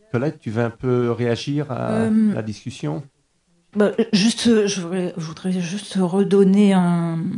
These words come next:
Speaker 2: un repère. Évidemment, cette, euh, notion de, d'art de l'hypercontrôle, elle, euh, elle vient de chez Deleuze, qui parlait d'un art du contrôle. Donc, euh, d'un renversement du contrôle. Et on reprend cette idée de, de renversement, même de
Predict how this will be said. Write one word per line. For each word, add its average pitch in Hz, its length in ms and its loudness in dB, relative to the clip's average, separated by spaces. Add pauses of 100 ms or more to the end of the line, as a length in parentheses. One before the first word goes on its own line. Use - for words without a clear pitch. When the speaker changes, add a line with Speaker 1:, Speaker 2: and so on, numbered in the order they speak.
(120)
Speaker 2:
un 175 120 -2
repère. 226 500 4
Évidemment, 185 400 2
cette, - 260 -8
euh, 170 320 0 (800)
notion 208 440 4
de, 190 240 6
d'art 208 220 6
de 175 100 2
l'hypercontrôle, 190 760 2
elle, 170 140 4
euh, 160 200 -2 (800)
elle - 100 -6
vient 156 140 -4
de 170 80 -2
chez 160 140 -4
Deleuze, 196 340 4
qui - 100 -8
parlait 180 240 0
d'un 180 220 4
art 202 120 4
du 170 120 -4
contrôle. 175 560 -2 (600)
Donc, 160 220 -14
euh, 160 140 -6 (680)
d'un 170 420 -4
renversement 202 680 2
du 185 140 0
contrôle. 180 580 -4 (720)
Et - 180 -4
on 170 80 -4
reprend 185 400 0
cette 180 260 -8
idée 175 140 -4
de, 165 380 -4
de 165 80 -4
renversement, 175 520 -2
même 180 180 0
de 180 100 2